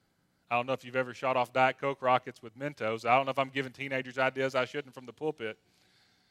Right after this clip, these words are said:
Make sure you use Diet Coke. It's not sticky. But here's the thing.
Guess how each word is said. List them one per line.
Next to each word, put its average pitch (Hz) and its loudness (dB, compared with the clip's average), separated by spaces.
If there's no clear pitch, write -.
Make 123 0
sure 139 -6
you 135 -4
use 139 -4
Diet 135 8
Coke. 113 -2
It's 117 -16
not 117 -4
sticky. 117 -10
But 135 -4
here's 196 0
the 165 -14
thing. 202 0